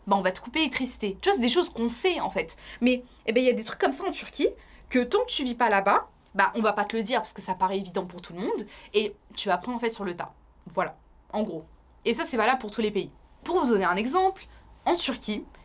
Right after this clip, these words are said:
vous avez le droit, avec votre téléphone, peut-être y en a, ils vont trouver ça en chelou, mais moi, je trouve pas ça chelou. Mais j'étais choquée, en fait, quand ça m'est arrivé, du coup.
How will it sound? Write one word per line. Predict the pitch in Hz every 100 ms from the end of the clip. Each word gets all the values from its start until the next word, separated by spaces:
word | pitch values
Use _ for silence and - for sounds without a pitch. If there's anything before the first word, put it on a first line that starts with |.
| - - -
vous | 202 214
avez | 240 220 240
le | 226
droit, | 208 208 262 285 -
avec | 202 202
votre | 202
téléphone, | 202 208 240 233
peut-être | 226 285
y | 233
en |
a, | 226
ils |
vont | 196 185
trouver | - 190
ça | 196
en | 190
chelou, | - 220 240
mais | 190 185 185 180
moi, | 180 180
je | 180
trouve | 175
pas | - 175
ça | 180
chelou. | 180 170 226 - - - - -
Mais | 208 208 208
j'étais | 208
choquée, | 220 302 480
en | 349
fait, | 226
quand | -
ça | -
m'est | 240
arrivé, | 233 190 214
du | 254
coup. | -